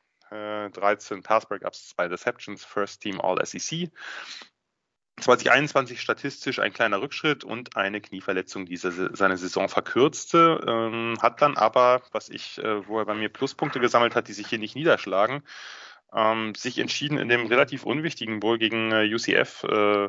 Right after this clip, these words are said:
anzutreten, obwohl er das, äh, eigentlich schon klar war, dass er deklärt. Ähm, fand ich irgendwie witzig oder weiß ich auch nicht.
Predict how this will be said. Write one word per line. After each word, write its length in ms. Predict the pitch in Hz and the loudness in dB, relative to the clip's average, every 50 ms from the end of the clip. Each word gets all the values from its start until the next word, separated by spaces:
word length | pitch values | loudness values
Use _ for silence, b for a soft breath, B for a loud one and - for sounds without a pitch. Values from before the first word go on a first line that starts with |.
| - - - | -4 -4 -2
anzutreten, 640 | - 110 113 - - - - - 120 120 120 120 104 | -2 -2 -2 -2 -6 -10 -4 -4 -4 -2 -2 -4 -6
obwohl 240 | - - - 107 107 | -4 -2 -2 0 2
er 60 | 107 | 2
das, 400 | 104 98 - - - - - - - - | 2 0 -2 -4 -12 -14 -16 -16 -14 -12
äh, 220 | - 104 101 98 - | -8 -6 -6 -4 -2
eigentlich 220 | - 104 107 - | 0 0 0 -2
schon 100 | - 110 | -4 -6
klar 220 | - - 107 107 110 | -2 2 4 6 6
war, 80 | 113 | 6
dass 160 | 107 101 - 101 | 4 2 0 -4
er 80 | 98 | -6
deklärt. 500 | - 87 - - 117 131 143 156 - - - _ _ _ _ _ - - | -6 -6 -4 0 4 4 4 4 2 -2 -18 _ _ _ _ _ -14 -10
Ähm, 340 | 107 107 107 107 107 107 - _ _ _ _ _ | -8 -8 -8 -8 -10 -14 -16 _ _ _ _ _
fand 260 | - - 98 95 95 | -2 0 0 0 -2
ich 180 | 101 - - - | -4 -8 -10 -12
irgendwie 520 | 92 92 90 90 85 - - 87 87 - _ _ _ | -12 -12 -12 -14 -16 -14 -14 -14 -14 -14 _ _ _
witzig 520 | - 87 - - - - 80 - - - - | -12 -10 -10 -12 -12 -12 -12 -12 -14 -16 -16
oder 180 | - - 85 - - - _ _ - | -14 -12 -12 -12 -12 -14 _ _ -14
weiß 160 | - - - | -14 -12 -12
ich 100 | - - | -10 -10
auch 120 | - - | -10 -10
nicht. 220 | - - - - | -12 -14 -16 -18